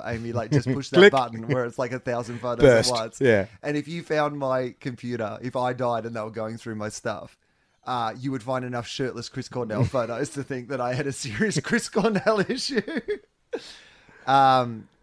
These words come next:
Speaker 1: he was an amazing, amazing singer, but, um, yeah, I only got to meet him that once, and, um, I,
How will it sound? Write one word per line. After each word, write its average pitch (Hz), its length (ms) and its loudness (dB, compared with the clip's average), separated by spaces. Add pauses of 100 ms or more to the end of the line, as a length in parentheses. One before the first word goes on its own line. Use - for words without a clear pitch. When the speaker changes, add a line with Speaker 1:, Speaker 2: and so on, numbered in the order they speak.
(160)
Speaker 1:
he 170 120 0
was 160 160 0
an 151 60 -2
amazing, 139 500 0
amazing 113 500 -2
singer, 104 360 -8
but, 110 280 -4
um, 110 300 -2
yeah, 104 260 -4
I 123 60 0
only 131 140 -4
got 123 160 -6
to 123 80 -8
meet 110 160 -6
him 107 100 -6
that 101 160 -6
once, 101 340 -8
and, 104 380 -6 (420)
um, 107 540 -4 (320)
I, 120 120 0